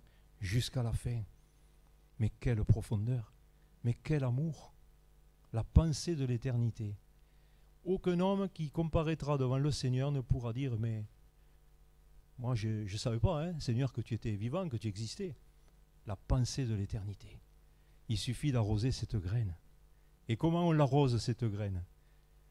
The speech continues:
En venant dans une assemblée, en écoutant la parole de Dieu. Et la parole de Dieu, eh bien, elle rentre par nos oreilles et elle produit la vie, elle produit la foi. Parce que la foi vient de ce que l'on entend et ce que l'on entend vient de sa parole.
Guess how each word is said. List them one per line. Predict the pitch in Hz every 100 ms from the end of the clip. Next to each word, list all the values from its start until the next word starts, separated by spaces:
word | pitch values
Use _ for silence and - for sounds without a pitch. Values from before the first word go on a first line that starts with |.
| -
En | 113
venant | 104 120 95 151 - - - -
dans | 107
une | 101 107
assemblée, | 107 - 131 98 107 - - - -
en | 110
écoutant | 117 110 131 - 117 139 - -
la | 95
parole | 113 117 135
de | 131
Dieu. | 120 110 127 - - - - - - - -
Et |
la | 107
parole | 104 117 110 123
de | 110
Dieu, | 95 107 143
eh | 127
bien, | 104 120 117 - - -
elle | 98
rentre | 123 156 160 160
par | - 127
nos | 127 113
oreilles | 110 120 143 160 - - - -
et | 113
elle |
produit | 113 - 117 117
la | 123
vie, | 107 107 117 - -
elle | 107
produit | - 117 117
la | 135
foi. | - 123 113 117 - - - - - - - - -
Parce | - -
que | 113
la |
foi | 104 - 127
vient | 123
de | 113
ce | -
que | 120
l'on | 110 110
entend | 107 101 104
et | 135
ce | 127
que | -
l'on | 107
entend | 107 101 120
vient | 120 95 135
de | 143
sa | 123 127
parole. | - 139 165 143